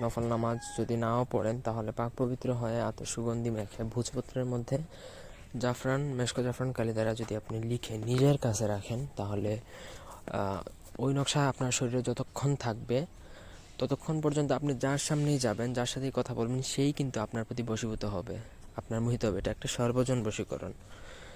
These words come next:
এবং এটা যদি আপনি আপনার নিজের কাছে গোপনীয়ভাবে রাখতে পারেন, তাহলে আপনি ধনবান হবেন। ইনশাল্লাহ, এটা গ্যারান্টি দিয়ে বলতে পারি, আপনি ধনবান হবেন বা আপনার গায়েবীভাবে আপনার কাছে, আহ, ধন বা রিজিক বৃদ্ধি হবে। আপনি বুঝতেই পারবেন না কোথা থেকে আপনার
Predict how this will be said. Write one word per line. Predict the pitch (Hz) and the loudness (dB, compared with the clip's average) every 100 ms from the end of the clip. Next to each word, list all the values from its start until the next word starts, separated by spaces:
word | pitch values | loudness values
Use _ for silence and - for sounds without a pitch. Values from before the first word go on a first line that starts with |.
| - - | -16 -4
এবং | 117 131 131 | -2 0 0
এটা | 127 | 0
যদি | 131 135 | 2 2
আপনি | 131 135 | 2 0
আপনার | 131 139 | -2 0
নিজের | 135 123 127 | 0 0 0
কাছে | 135 127 | 0 0
গোপনীয়ভাবে | 117 131 131 135 117 117 | 0 2 2 2 2 0
রাখতে | 113 - 113 | -2 -2 -4
পারেন, | 107 120 | -4 -2
তাহলে | 113 123 | -2 -2
আপনি | 120 131 | -2 -2
ধনবান | 123 123 127 123 113 | -2 0 0 0 0
হবেন। | 101 82 90 117 110 - - - - - - - - - | -2 -4 -6 -8 -10 -14 -18 -18 -20 -18 -16 -16 -14 -6
ইনশাল্লাহ, | 120 120 117 | -2 0 2
এটা | 120 123 - | 2 0 -2
গ্যারান্টি | 117 113 120 127 | 0 0 0 0
দিয়ে | 127 | 0
বলতে | 120 107 110 | 0 -2 -2
পারি, | 110 | -2
আপনি | 113 - 117 | -2 -4 -2
ধনবান | 120 117 120 | -2 0 -2
হবেন | 123 120 127 127 | -2 -4 -4 -2
বা | 113 107 | -2 -2
আপনার | - 120 | -2 -4
গায়েবীভাবে | 113 104 120 123 123 127 131 147 | 0 0 0 0 -2 -2 0 0
আপনার | 120 117 107 | -2 -2 -2
কাছে, | 110 - 104 - - - - - | -2 -2 -4 -4 -14 -14 -16 -8
আহ, | 113 110 | -2 -2
ধন | 117 120 117 117 | 2 2 2 0
বা | |
রিজিক | 113 120 120 | 0 -2 -2
বৃদ্ধি | 123 117 | -2 0
হবে। | 113 113 | 0 0
আপনি | 117 139 | 0 0
বুঝতেই | 139 - 139 | 0 2 2
পারবেন | 117 110 104 | 2 0 -2
না | 104 | -2
কোথা | 120 117 | 0 0
থেকে | 120 117 | 0 0
আপনার | 107 117 | -2 -2